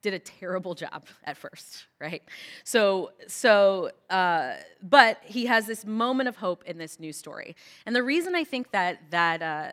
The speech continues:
that juxtaposition is really important is because we can look and say that Abraham wasn't a perfect person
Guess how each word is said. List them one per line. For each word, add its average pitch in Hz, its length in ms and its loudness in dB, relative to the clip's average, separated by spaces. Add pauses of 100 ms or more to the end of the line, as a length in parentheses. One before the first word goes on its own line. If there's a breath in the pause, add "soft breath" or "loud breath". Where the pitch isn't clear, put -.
that 170 220 -4
juxtaposition 190 680 -8
is 156 180 -12
really 151 180 -12
important 170 640 -12 (300 loud breath)
is 214 120 -8
because 226 520 -2
we 240 100 -10
can 247 220 -4
look 269 140 -6
and 277 140 -4
say 208 220 -6
that 190 140 -6
Abraham 220 760 -8
wasn't 190 340 -8
a 165 80 -8
perfect 170 420 -12
person - 420 -18